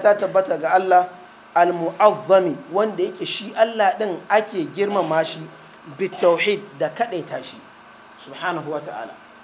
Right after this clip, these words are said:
Shi Allah madaukin sarki ana girmama shi bitauhid. Kenan duk wani abin da mutum zai yi domin girmama Allah subhanahu wa ta'ala,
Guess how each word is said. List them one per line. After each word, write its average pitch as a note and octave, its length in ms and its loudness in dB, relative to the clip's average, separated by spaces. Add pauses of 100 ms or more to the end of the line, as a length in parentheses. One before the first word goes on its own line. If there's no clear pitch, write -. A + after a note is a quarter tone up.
(120)
Shi E3+ 160 -16
Allah E3+ 400 0 (400)
madaukin E3+ 400 -6
sarki F3 320 -8 (160)
ana F#3 320 2
girmama E3 540 0
shi F3 260 -10
bitauhid. C3 480 -12 (920)
Kenan G3 320 2
duk A#3+ 160 -8
wani B3 220 2
abin A3 280 4
da G3 120 2
mutum F3 320 -4
zai F3 180 0
yi D#3 140 -4
domin F3 400 -6
girmama F#3+ 400 -2
Allah F#3+ 320 0
subhanahu D3 480 -6
wa C#3+ 100 -4
ta'ala, - 380 -14